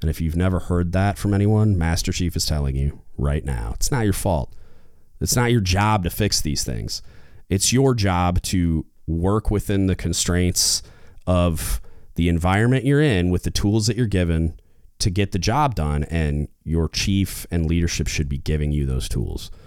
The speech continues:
And it doesn't sound like that that's happening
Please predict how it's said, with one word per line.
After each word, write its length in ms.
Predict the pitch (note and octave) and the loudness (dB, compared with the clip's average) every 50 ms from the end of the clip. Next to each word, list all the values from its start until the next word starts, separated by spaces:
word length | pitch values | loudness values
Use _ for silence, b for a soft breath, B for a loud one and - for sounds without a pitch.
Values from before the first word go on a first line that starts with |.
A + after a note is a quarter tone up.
| B B B B B B B B B - | B B B B B B B B B 0
And 100 | F2 F#2 | 0 0
it 100 | F2 - | 2 2
doesn't 260 | C#3+ C#3+ C#3+ C3 A#2 | 2 2 2 2 2
sound 280 | - - B2 A#2+ A#2+ | 2 2 2 2 4
like 160 | A2 G#2+ G2 - | 2 2 0 0
that 140 | F#2 E2+ | -4 -2
that's 480 | - F#2 F2+ F2 - - - - - - - - - | 0 0 0 0 0 -2 -4 -4 -6 -12 -16 -16 -10
happening 800 | - - A2 G#2+ A2 - - A2 G#2+ G#2 G2 F#2+ F#2 E2+ - | -2 0 2 2 2 2 0 0 0 0 2 2 2 0 -2